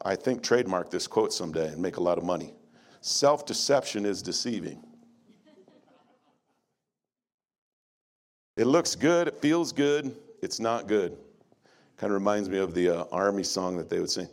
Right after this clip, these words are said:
"I look good, look good, feel good, feel good." Not good. It's not good.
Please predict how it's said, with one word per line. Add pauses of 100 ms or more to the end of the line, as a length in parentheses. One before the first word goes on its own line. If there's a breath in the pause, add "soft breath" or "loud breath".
(120)
"I
look
good,
look
good,
feel
good,
feel
good." (720 soft breath)
Not
good. (1300)
It's
not
good.